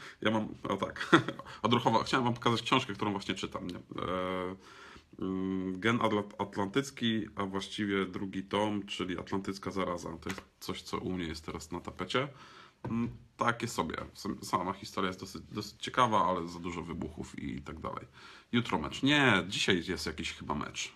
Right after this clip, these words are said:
Em, e, e, tak mi się wydaje. E, dobra, słuchajcie, e, bardzo, bardzo krótko. Witam wszystkich, dzień dobry. Zawsze taki krótki czas na, na, na, na rozbiegówkę. Mm,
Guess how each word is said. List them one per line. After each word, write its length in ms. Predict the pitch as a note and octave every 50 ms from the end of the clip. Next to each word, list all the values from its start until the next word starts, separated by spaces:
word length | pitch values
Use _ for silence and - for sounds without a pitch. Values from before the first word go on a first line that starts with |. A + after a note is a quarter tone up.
| - -
Em, 460 | E2 E2+ D#2+ D2 C#2+ C2 C#2 D#2 E2 D#2+ - - - - - - - - - - - - - - - _ - -
e, 40 | -
e, 1300 | F2 F2 F2 F2 D#2+ E2 E2+ E2 D#2+ D#2 D2 C2 - A#1+ - - D#2+ E2 D#2+ - _ _ - - - - - - E2 E2 E2 E2 E2 E2 - - C#2+
tak 180 | - F2+ - -
mi 80 | G2+ F#2+
się 120 | - G#2+
wydaje. 360 | G#2+ G2+ F2 D2+ - - - - - - _ _ _ _ _ _ _ _ _ _ _ _ _ _ - - - - - - - -
E, 240 | - F#2+ G2 G2 G#2+
dobra, 300 | B2+ E3 A#2+ F#2+ E2+ F2
słuchajcie, 440 | - - - - G2 F2+ - - E2+
e, 60 | F2+ F2 - - F#2 G2+ G2+ G2+ G#2 G#2 G#2 G#2 G#2 G#2 G#2 G#2
bardzo, 480 | G2+ - A2 A#2+ D#3+ D#3+ D3 C3+ C#3 C3
bardzo 260 | C3 C3+ C3 B2+ B2+
krótko. 300 | - - - - G#2 G2 A#2 B2 A#2+ B2 -
Witam 380 | - C3+ B2 - G2 G2+ F#2+ F#2+
wszystkich, 320 | - - - - - D#3
dzień 140 | C#3 B2+ A#2+
dobry. 280 | G2+ G2 G2 C#3 D3 D3
Zawsze 340 | C#3 C3 C3 B2+ - A#2 G#2
taki 460 | G#2 - G2+ - - - G2+ G2 F#2+ - - -
krótki 300 | - G#2 G2 - - -
czas 200 | - F#2+ F#2+ -
na, 340 | G2 F2+ F2+ F2+ F2 - -
na, 480 | F#2 G2 F#2+ F#2+ F#2+ F#2+ F#2+ F#2 F#2
na, 300 | F2+ F#2 F#2+ G2 F#2+ F#2+
na 140 | F#2+ F#2+ F#2+
rozbiegówkę. 640 | F#2+ F#2+ F2+ F2+ F#2 E2 E2 E2+ D2+ - - A#2+ D3 C#3+ - - - - - - - - - - -
Mm, 500 | G2 G2 G2 F#2+ G2 G2 G2 G2 G2 G2